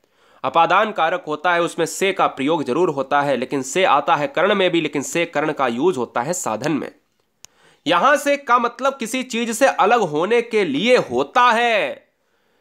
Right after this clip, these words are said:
दिखाने के लिए प्रयुक्त होता है दोस्तों। Very, very most important। चलिए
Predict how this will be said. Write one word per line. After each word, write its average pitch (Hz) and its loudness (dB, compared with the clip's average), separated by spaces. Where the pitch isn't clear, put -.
दिखाने 175 2
के 247 0
लिए 240 4
प्रयुक्त 233 -2
होता 156 2
है 254 2
दोस्तों। 226 -2
Very, 208 2
very 208 2
most 175 0
important। 139 0
चलिए 156 -2